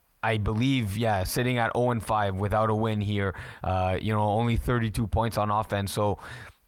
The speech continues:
you know, hitting their stride with a big win over Winded Warriors, hmm, maybe you're stretching that, that sentence out. But, uh, it, w-, w-, you know, forget that victory. Was there something else that,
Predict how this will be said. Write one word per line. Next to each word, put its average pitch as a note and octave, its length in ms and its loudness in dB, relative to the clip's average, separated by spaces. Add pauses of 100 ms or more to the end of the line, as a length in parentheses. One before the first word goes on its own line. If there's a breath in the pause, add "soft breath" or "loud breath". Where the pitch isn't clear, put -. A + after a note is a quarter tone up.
(260)
you C3 520 -6
know, A2+ 160 2
hitting C3 300 2
their B2+ 120 0
stride B2+ 360 0
with B2 160 0
a A2 60 2
big B2+ 480 0
win D3 420 2
over D3+ 320 2
Winded D3 260 0
Warriors, D3+ 600 2
hmm, C#3+ 420 0
maybe B2+ 220 2
you're B2 160 2
stretching A2+ 480 -2
that, A2 300 2
that G2+ 240 -2
sentence G#2+ 480 -2
out. G2+ 220 0
But, G#2 220 0 (320 loud breath)
uh, G#2 500 0
it, A#2+ 240 -4
w-, B2 240 -4
w-, - 320 -6 (160)
you C#3 140 -4
know, A#2+ 300 0 (320)
forget C#3+ 340 0 (160)
that B2+ 300 0 (240)
victory. G#2 600 0
Was G#2 360 0
there G#2+ 100 2
something B2+ 360 -2
else A2+ 340 0
that, A#2 280 0